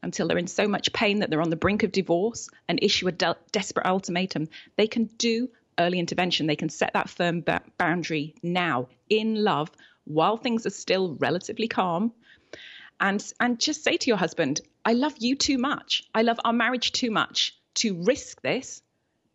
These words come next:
with pornography. So we're gonna get help now. And if you're not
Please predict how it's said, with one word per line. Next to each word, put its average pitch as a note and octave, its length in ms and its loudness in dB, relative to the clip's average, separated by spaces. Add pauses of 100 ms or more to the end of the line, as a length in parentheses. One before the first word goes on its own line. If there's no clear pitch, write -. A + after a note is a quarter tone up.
(220)
with F#3+ 220 0
pornography. G#3+ 760 -2
So - 160 0
we're G3+ 180 2
gonna G#3 160 -2
get G3+ 140 0
help - 340 -2
now. C#3+ 380 -4
And F3 100 2
if E3 100 -4
you're G3+ 160 0
not - 180 -2